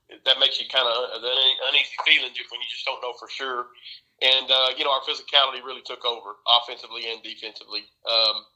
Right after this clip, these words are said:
and, uh, we, we were able to run the ball. Jarian really had a great game, and, and of course, Mikey running it had a great game. But our O-line really, uh, won the physical battle,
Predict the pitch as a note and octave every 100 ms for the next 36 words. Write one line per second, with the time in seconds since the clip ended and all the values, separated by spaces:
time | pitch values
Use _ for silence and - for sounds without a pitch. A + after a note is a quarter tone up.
0 | _ - A2+ A2+ A2 A2 G#2+ G#2+ B2+ A#2+
1 | B2+ B2 B2 A2+ A2 A#2+ A2+ A2+ A2+ A#2
2 | A#2+ A#2+ A2+ A#2 A2+ _ _ A2 A2+ A#2
3 | A#2 A2+ A#2 A2+ A#2 A2+ G#2+ - - -
4 | - _ A2 B2 A#2 A2+ A2+ A#2 A2+ A#2
5 | A#2 A2 A2 G#2+ A2+ A2 A2+ A2+ A2 A#2+
6 | B2+ A#2+ A#2+ A#2 A#2 A#2+ A2+ _ _ A2+
7 | A2 G#2+ - _ _ _ _ C#3+ D3 B2+
8 | D3 B2+ A#2+ B2 B2 A#2+